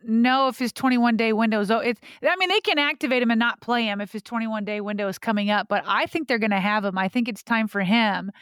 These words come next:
Oh, and that's gonna be nice to have. That would be nice to have him, Houston, uh, Oweh, all of these guys, J-, uh, J P P. Um, so I think Bowser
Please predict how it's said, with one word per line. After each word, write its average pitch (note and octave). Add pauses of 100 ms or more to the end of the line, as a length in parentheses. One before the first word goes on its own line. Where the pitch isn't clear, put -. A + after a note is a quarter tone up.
(540)
Oh, F3
and G3
that's F#3+
gonna G3
be F#3
nice F#3+
to G3+
have. G3
That A3+
would G#3
be G3
nice F#3
to G#3+
have G3
him, A#3 (240)
Houston, A3+ (300)
uh, F#3+ (100)
Oweh, A3 (340)
all A3+
of G#3+
these G#3
guys, G#3 (140)
J-, G#3
uh, G#3
J A3+
P A3+
P. A3 (420)
Um, G#3
so A#3
I C#4
think A#3+
Bowser A3